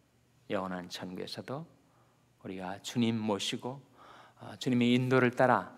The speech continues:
생명수 샘에 나가서 생명수를 마시고 생명 양식을 먹고 주님과 더불어 영원히 살게 될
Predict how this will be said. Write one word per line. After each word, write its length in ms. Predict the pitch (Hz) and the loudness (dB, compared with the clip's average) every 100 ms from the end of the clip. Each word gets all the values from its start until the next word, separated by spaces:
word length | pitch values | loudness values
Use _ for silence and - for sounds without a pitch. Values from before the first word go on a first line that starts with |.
| - - | -18 -6
생명수 760 | - 117 107 98 95 - 92 | -2 -2 -2 -4 -6 -8 -4
샘에 1300 | - - - - 104 120 _ _ _ _ _ 120 95 | -2 -4 -8 -16 -20 -20 _ _ _ _ _ -8 -6
나가서 680 | 90 87 - 52 - 160 196 - _ - - - _ - - | -6 -10 -8 -8 -6 -6 -6 -12 _ -20 -20 -20 _ -18 -10
생명수를 1200 | - - 147 147 147 139 135 - 127 131 131 127 | -8 -2 0 2 2 2 -2 -4 0 0 0 -4
마시고 560 | 98 82 - - - - _ _ _ _ _ _ | -8 -8 -6 -6 -6 -14 _ _ _ _ _ _
생명 680 | - - 117 110 107 107 104 | -8 -2 0 0 0 -2 -4
양식을 520 | 104 95 95 - 110 | -2 -4 -6 -10 -12
먹고 580 | 98 101 104 - 160 185 _ _ _ _ | -10 -12 -12 -10 -10 -10 _ _ _ _
주님과 680 | - 87 87 90 90 87 - _ _ _ _ _ | -12 -12 -12 -8 -8 -8 -14 _ _ _ _ _
더불어 680 | - 87 90 107 156 165 - - _ _ | -8 -6 -2 2 2 0 -12 -20 _ _
영원히 1000 | 98 92 95 92 92 92 90 90 90 92 _ _ _ _ - | -6 0 0 0 -4 -6 -6 -6 -12 -16 _ _ _ _ -8
살게 400 | - - - - | -6 -6 -10 -14
될 240 | 107 - | -16 -20